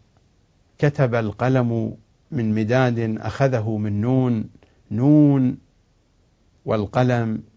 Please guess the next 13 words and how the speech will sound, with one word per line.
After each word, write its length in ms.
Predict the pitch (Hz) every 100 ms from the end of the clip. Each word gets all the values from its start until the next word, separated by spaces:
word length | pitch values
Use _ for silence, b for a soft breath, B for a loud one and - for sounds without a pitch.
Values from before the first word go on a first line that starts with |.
| _ _ _ _ _ _ _
وما 640 | 107 110 113 117 113 110 104
يسطرون. 680 | 104 - - 95 104 87 71 - _ _ _ _ _ _ _ _ _ _ _ -
الكتاب 520 | 107 104 107 139 113
المرقوم 800 | 107 101 104 - 123 127 120 110 - _ _ _ _ _ _ _ -
هو 180 | 123 117
مما 520 | 131 135 120 107 - - _ _ -
كتبه 540 | 107 131 120 113 104
القلم 520 | 101 - 113 113 104
الأعلى، 640 | 101 - 101 92 98 92 98 _ _ _ _ _ _ _ _
مما 300 | 113 120 117
كتبه 720 | 101 95 - 120 110 98 98 -
القلم 520 | 107 101 139 120 107
الأول 640 | 95 - 107 101 95 87